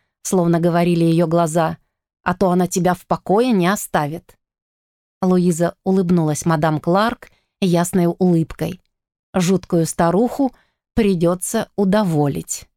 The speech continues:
«Мы разговорились на свадьбе Памела», сказала она. «Эллен со мной согласна.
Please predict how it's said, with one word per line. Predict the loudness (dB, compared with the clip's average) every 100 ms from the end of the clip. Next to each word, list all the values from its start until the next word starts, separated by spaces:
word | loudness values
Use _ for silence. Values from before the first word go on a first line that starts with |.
| _ _ _ _ _ _ _ _ _ _
«Мы | 0 2
разговорились | 0 0 0 2 2 0 -2 -6 _ _
на | -2 0
свадьбе | 0 0 0 0 -2
Памела», | -2 0 0 0 -4 -10 -18 _ _ _
сказала | -6 -2 0 0 0
она. | 0 0 -4 -10 _ _ _ _ -2
«Эллен | 2 2 0 -2
со | 0 0
мной | 0
согласна. | 0 0 0 0 -2 -6 -8